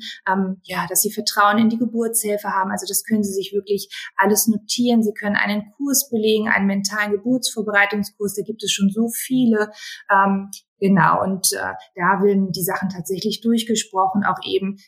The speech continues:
das mit dem Plan B, ähm, dass die Geburt visualisiert wird. Das Gehirn unterscheidet nämlich nicht, ähm, in Hypnose, ähm, ja, ob das Erlebnis gerade real ist oder nur in der Vorstellung ist. Also so können wir schon mal die Geburt vorab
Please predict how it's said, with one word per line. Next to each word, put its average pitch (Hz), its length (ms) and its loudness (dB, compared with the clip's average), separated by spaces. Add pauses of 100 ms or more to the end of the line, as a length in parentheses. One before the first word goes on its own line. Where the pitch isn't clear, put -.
das 226 140 -2
mit 226 140 6
dem 214 120 -2
Plan 214 400 -2
B, 214 400 0 (340)
ähm, 190 220 4
dass 202 160 -2
die - 80 -12
Geburt 202 480 0
visualisiert 214 920 -2
wird. 185 320 -2 (240)
Das 202 160 -2
Gehirn 254 400 4
unterscheidet 220 580 2
nämlich 214 360 0
nicht, 247 340 2
ähm, 185 420 0 (200)
in 202 140 2
Hypnose, 208 720 0 (420)
ähm, 180 360 0
ja, 175 240 -6 (240)
ob 190 180 0
das 190 180 2
Erlebnis 202 460 2
gerade 196 340 0
real 202 480 2
ist 220 160 0
oder 190 160 -2
nur 196 200 0
in 202 80 -2
der 208 100 -4
Vorstellung 233 640 0
ist. 208 220 -2
Also 190 160 -2
so 214 180 -2
können 214 240 0
wir 202 80 -2
schon 196 220 0
mal 185 120 2
die 196 120 -4
Geburt 214 400 -2
vorab - 400 -4